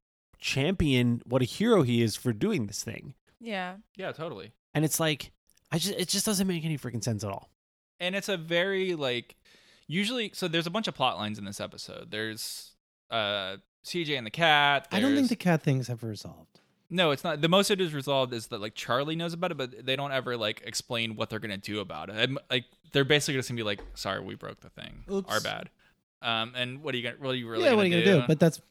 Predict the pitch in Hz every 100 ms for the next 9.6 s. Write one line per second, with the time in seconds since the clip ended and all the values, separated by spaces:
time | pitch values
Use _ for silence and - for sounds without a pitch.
0 | _ _ _ - - 185 165 170 165 175
1 | 113 90 90 - 135 98 110 - - 139
2 | 135 143 170 160 _ _ _ - 139 147
3 | 139 135 202 240 175 139 131 127 127 131
4 | - 156 156 143 127 117 123 123 143 143
5 | 127 120 110 107 107 - 120 113 107 113
6 | 120 135 160 165 170 - 165 170 180 190
7 | 190 190 190 - 208 208 214 220 190 139
8 | 135 147 151 175 160 139 - 131 117 -
9 | _ - - 139 127